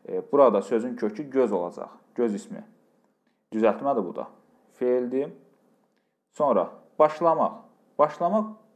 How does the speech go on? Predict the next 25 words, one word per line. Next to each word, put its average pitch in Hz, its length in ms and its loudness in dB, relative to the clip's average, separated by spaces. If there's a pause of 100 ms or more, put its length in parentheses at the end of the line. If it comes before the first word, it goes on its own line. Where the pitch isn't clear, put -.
e, 107 360 -2
baş 135 240 4 (580)
ismindən 120 460 -4
yaranacaq. 101 520 -2
Başdan 139 440 2
başlamaq. - 480 -8 (1500)
Ona 131 220 -2
görə 127 260 4
bunların 120 400 -2
bir-birinə 147 380 -4
əlaqəsi 107 480 0
var. 87 160 -2
Ümumiyyətlə, 151 400 -6
düzəltmə 139 400 -2
sözlərdə 123 520 -2 (520)
həmişə 156 300 -4 (100)
köklə 147 380 -4 (380)
leksik 131 400 -4
çəkilisi 107 360 -4
artırıldıqdan 107 640 0
sonra 95 180 -4
yeni 123 320 -4
yaranmış 113 420 -2
söz 139 140 -4
arasında 123 480 -2